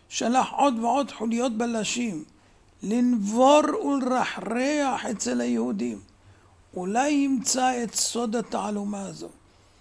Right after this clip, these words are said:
אך לשווא, התזכירים היו לקוניים. אין ממצאים מיוחדים. אצל היהודים הכל מתנהל כרגיל.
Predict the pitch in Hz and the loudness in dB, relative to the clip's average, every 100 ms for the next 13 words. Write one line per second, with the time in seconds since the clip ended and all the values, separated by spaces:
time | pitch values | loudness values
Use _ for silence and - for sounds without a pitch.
0 | _ _ _ _ - - 220 220 - 285 | _ _ _ _ -10 -4 0 0 4 4
1 | 285 240 - _ _ _ _ _ _ _ | 4 0 -14 _ _ _ _ _ _ _
2 | - 196 - 262 196 185 233 262 233 277 | -6 -2 2 4 4 2 2 2 4 4
3 | 294 294 285 214 240 254 262 269 254 - | 4 4 4 4 4 4 4 2 2 0
4 | 247 240 214 185 175 - _ _ _ _ | 0 0 -4 -8 -14 -18 _ _ _ _
5 | _ _ - 285 277 285 262 - 262 277 | _ _ 0 2 4 2 2 0 0 2
6 | 277 269 202 240 220 233 - - _ _ | 2 -2 -2 -2 -2 -4 -6 -16 _ _
7 | _ _ _ 214 196 240 233 220 214 196 | _ _ _ -6 -2 -2 0 0 0 0
8 | 220 320 330 277 - 294 311 226 262 277 | 0 0 -2 -4 -2 -2 -2 -4 -4 -2
9 | 262 285 269 254 269 | -2 -4 -4 -4 -6